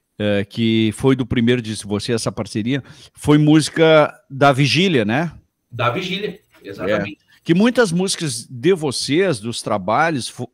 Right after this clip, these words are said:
Speaker 1: passaram por festivais, né?
Speaker 2: Nós íamos muito a festival, né, André?
Speaker 1: Aham.
Speaker 2: Todo final de semana, então a nossa produção era direcionada, mais direcionada pro festival, vamos dizer assim, né?
Speaker 1: Uhum.
Speaker 2: E, e então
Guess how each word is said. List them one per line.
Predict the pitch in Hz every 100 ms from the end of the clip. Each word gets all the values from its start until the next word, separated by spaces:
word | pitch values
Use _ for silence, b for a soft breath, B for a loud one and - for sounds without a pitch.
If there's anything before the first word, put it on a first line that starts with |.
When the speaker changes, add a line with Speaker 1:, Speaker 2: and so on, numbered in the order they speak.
| _
Speaker 1:
passaram | 135 135 - 147 160
por | - 165
festivais, | - 156 160 139 160 139
né? | 92 87 - _ _ _ _ _ _ _ _ -
Speaker 2:
Nós | 151 170 196 190
íamos | 233 220
muito | 170 202 233 175
a |
festival, | 139 - 117 151 147
né, |
André? | 127 110 104
Speaker 1:
Aham. | 80 92
Speaker 2:
Todo | 104 110 127
final | 151 175
de |
semana, | 143 127 143 175 123 113
então | 113 139 156 180 180 180 175 160 151 - _ _ _ _
a | 139
nossa | 139 175 185
produção | 185 190 233 214 - 180 202 208
era | 185 185 208 220 220 - _ _ _ _ 143
direcionada, | 165 185 185 175 175 208 180
mais | 202 220
direcionada | 233 233 214 220 226
pro | 170
festival, | - - 147 175 180
vamos | 151
dizer | 143
assim, | 127 160 180
né? | 123 131
Speaker 1:
Uhum. | 139 139 143 170 _ _
Speaker 2:
E, | 120 131 135 135 143
e | 147 143 135 135
então | 135 127 139 160 175 175 175 170 160 151